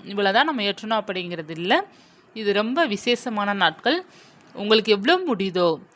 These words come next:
உங்களுக்கு எப்படிலாம் செய்யணும் விருப்பப்படுறீங்களோ, அதாவது சுவாமிக்கு வந்து எப்படிலாம் நம்ம வந்து சிறப்பா பண்ணணும், எளிமையாக பண்ணாலும் சரி, சிறப்பா பண்ணாலும், பண்ணாலும் சரி, உங்களுக்கு எப்படி பிடிச்ச மாதிரி பண்ணணுமோ அப்படி பண்ணுங்க.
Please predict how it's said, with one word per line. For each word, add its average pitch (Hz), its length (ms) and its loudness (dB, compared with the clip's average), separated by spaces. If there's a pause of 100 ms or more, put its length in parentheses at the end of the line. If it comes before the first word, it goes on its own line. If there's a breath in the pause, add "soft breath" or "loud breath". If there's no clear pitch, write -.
(260 soft breath)
உங்களுக்கு 220 360 0
எப்படிலாம் 277 680 2
செய்யணும் 214 480 -4
விருப்பப்படுறீங்களோ, 170 760 -2
அதாவது 185 320 0
சுவாமிக்கு 214 440 -2
வந்து 214 180 -2
எப்படிலாம் 220 440 2
நம்ம 262 180 2
வந்து 185 240 -4
சிறப்பா 214 440 0
பண்ணணும், 175 520 -2 (680 soft breath)
எளிமையாக 233 500 2
பண்ணாலும் 202 440 0
சரி, 226 260 -4
சிறப்பா 208 340 -6
பண்ணாலும், 180 600 -6
பண்ணாலும் 180 400 -4
சரி, - 280 -8 (440 loud breath)
உங்களுக்கு 220 340 2
எப்படி 208 320 -2
பிடிச்ச 226 460 -4
மாதிரி 226 220 2
பண்ணணுமோ 190 360 -2
அப்படி 165 240 -8
பண்ணுங்க. 156 460 -8